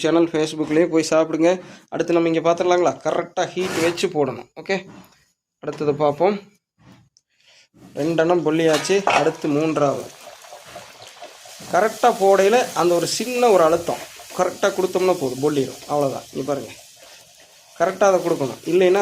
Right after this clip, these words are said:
அந்த பொல்லி வர்றதுக்குள்ள சூடாயிருச்சுன்னா, இப்ப பாருங்க, அதை விட இது என்னவா இருக்கு, ஒரு சைடு கொஞ்சம் சல்லையாக போய்விட்டது. அவ்வளவுதான். அந்த தள்ளையில இப்படி ஒரு லைட்டா ஒரு சின்ன ஒரு தள்ளு, அவ்வளவுதான். இப்ப நீங்க பார்த்துட்டு இருக்கிறது ரேஷன் பாம் ஆயில்,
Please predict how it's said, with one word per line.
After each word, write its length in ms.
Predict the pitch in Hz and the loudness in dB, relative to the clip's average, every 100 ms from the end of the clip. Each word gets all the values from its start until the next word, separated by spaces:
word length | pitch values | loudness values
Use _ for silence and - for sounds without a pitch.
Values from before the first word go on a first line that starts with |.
| 185 | 4
அந்த 100 | 175 165 151 147 | 4 4 2 2
பொல்லி 240 | 170 190 180 | 2 4 4
வர்றதுக்குள்ள 400 | 165 175 175 190 180 | 4 2 0 -2 0
சூடாயிருச்சுன்னா, 580 | 175 175 170 165 185 185 | 0 2 2 0 -2 0
இப்ப 120 | 165 151 | 0 0
பாருங்க, 180 | 143 139 147 | 0 2 2
அதை 100 | 156 | 0
விட 120 | 160 220 269 - - - 160 | 2 0 -2 -12 -20 -10 -2
இது 100 | 160 | 2
என்னவா 220 | 170 160 | 2 2
இருக்கு, 200 | 135 123 120 151 | 0 -2 -6 -2
ஒரு 100 | 160 | -2
சைடு 220 | 165 170 170 | 0 -2 0
கொஞ்சம் 380 | 165 170 170 202 196 - _ - | -2 0 0 -2 -4 -16 _ -4
சல்லையாக 440 | 151 156 165 156 143 135 | -2 2 2 2 0 -2
போய்விட்டது. 420 | 139 131 131 120 143 | -4 -4 -8 -6 -2
அவ்வளவுதான். 380 | 139 131 113 - _ - - - - 143 | -2 -2 -8 -14 _ -16 -16 -16 -10 -4
அந்த 200 | 147 147 156 | -2 0 2
தள்ளையில 420 | 185 208 214 240 | 4 4 4 2
இப்படி 160 | 190 185 | 2 2
ஒரு 100 | 165 | 4
லைட்டா 340 | 170 196 - 190 - - _ 160 | 2 2 0 -2 -2 -20 _ -8
ஒரு 80 | 143 | -4
சின்ன 280 | 175 180 175 | 0 2 4
ஒரு 100 | 156 139 | 2 0
தள்ளு, 200 | 143 131 131 | -2 -2 -2
அவ்வளவுதான். 380 | 135 139 135 107 - _ _ _ _ 147 | 0 2 0 -4 -10 _ _ _ _ -6
இப்ப 140 | 160 | -2
நீங்க 140 | 160 147 151 | 0 0 2
பார்த்துட்டு 340 | 185 190 180 | 2 2 -2
இருக்கிறது 340 | 170 180 196 165 | -2 0 0 2
ரேஷன் 380 | 175 180 180 165 | 2 2 0 0
பாம் 240 | 160 175 175 | 0 0 2
ஆயில், 260 | 170 147 120 | 2 0 -2